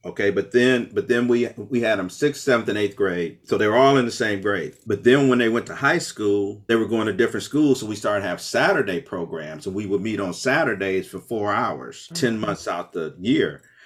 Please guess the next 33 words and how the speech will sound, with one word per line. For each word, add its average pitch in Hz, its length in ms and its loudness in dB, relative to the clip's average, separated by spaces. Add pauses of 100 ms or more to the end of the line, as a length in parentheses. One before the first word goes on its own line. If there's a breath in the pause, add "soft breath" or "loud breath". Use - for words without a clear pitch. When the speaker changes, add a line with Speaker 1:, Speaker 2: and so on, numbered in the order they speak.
(500 soft breath)
Speaker 1:
And 113 120 0
so 117 160 6
then 156 380 4
when 127 160 4
we 123 100 4
started 123 520 0
to, 104 580 -4 (140)
after 123 320 2
we 113 500 0 (320)
went 135 240 4
through 127 100 8
that 107 220 2
first 147 260 4
core 151 280 0
group, 151 440 -4
and 95 200 -8
then 131 220 4
we 120 180 0
had 104 520 -4 (880)
other 139 380 4
youth 101 380 -6
come 107 200 -4
in, 104 100 -2
like, 98 200 -2
in 92 80 -6
sixth - 320 -4
grade. 113 340 0
And 101 80 -10
so 98 180 -4
then 131 420 2
we 110 100 0
would 95 160 0
have 92 420 -6